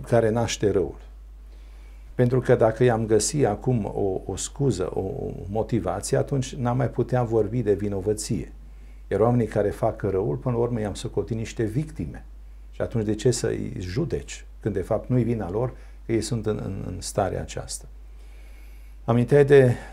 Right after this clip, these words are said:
de un înger care a căzut, nu? Și Biblia ne vorbește despre Lucifer, care a fost creat desăvârșit în, în înțelepciune și în frumusețe,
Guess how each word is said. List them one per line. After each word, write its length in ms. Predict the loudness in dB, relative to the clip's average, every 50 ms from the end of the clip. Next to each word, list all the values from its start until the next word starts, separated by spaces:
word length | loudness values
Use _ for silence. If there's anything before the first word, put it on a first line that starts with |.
| -16 -16 -12
de 560 | -6 2 6 6 8 8 6 6 4 4 2 0 -2 -6 -10 -12 -14 -14 -16 -16 -16 -18 -18 -18 -18 -16 -12 -10 -6 -4 0
un 120 | 2 6 6
înger 340 | 6 6 6 4 2 0
care 260 | 0 -2 -4 -4 -2 -2
a 100 | -4 -4
căzut, 500 | -4 -6 -6 -6 -8 -10 -12 -14 -16 -18 -18 -18 -14
nu? 240 | -12 -10 -8 -8 -8 -10 -14 -16 -18 -18 -18 -18 -20 -20 -20 -18 -18 -18 -14
Și 200 | -14 -8 -6 -2
Biblia 280 | 0 2 4 4 6 6
ne 100 | 6 8
vorbește 380 | 8 8 8 6 4 4 2
despre 420 | 0 -2 -2 0 0 0 0 0 -2 -4
Lucifer, 680 | -2 -2 -2 -2 -2 -4 -4 -2 -2 -2 -2 -2 -4 -8 -10 -10
care 140 | -6 -4 -4
a 60 | -4
fost 260 | 0 0 0 0 0
creat 340 | 0 0 2 2 2 2 -2
desăvârșit 720 | -2 -2 0 0 0 0 -2 -2 -4 -4 -4 -4 -4 -4 -4
în, 200 | -6 -6 -6 -8 -12 -14 -18 -18 -18 -18 -18 -10 -6
în 80 | -4
înțelepciune 680 | -4 -4 -4 -4 -4 -2 -2 -4 -4 -4 -4 -2 -2 -2
și 160 | -4 -4 -6 -6
în 60 | -6
frumusețe, 760 | -4 -4 -4 -4 -4 -6 -6 -6 -6 -6 -6 -4 -4 -4 -4